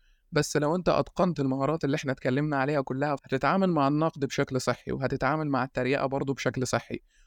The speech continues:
وكل الكلام ده مش هيأثر عليك. ممكن يأثر في بعض الأحيان على مشاعرك، بس هتعرف تهندل مشاعرك كويس جدًا، وهتعرف تاخد قرار سليم،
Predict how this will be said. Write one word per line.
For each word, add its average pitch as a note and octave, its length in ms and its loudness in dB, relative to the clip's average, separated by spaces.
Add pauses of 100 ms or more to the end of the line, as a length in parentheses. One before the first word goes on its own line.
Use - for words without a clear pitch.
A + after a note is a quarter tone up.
(120)
وكل F3 300 2
الكلام E3 380 2
ده D#3 120 2
مش C#3 200 0
هيأثر B2 400 0
عليك. A#2 340 0 (140)
ممكن F#3 280 2
يأثر D#3 320 2
في D3 120 0
بعض D#3+ 240 2
الأحيان D#3+ 360 -2
على C#3+ 180 0
مشاعرك، E3+ 520 -2 (380)
بس - 180 0
هتعرف E3 360 2
تهندل D3 360 2
مشاعرك D3 380 0
كويس D3+ 340 0
جدًا، D3 360 0
وهتعرف C#3 440 0
تاخد C#3+ 240 -2
قرار C3+ 280 0
سليم، C#3+ 400 0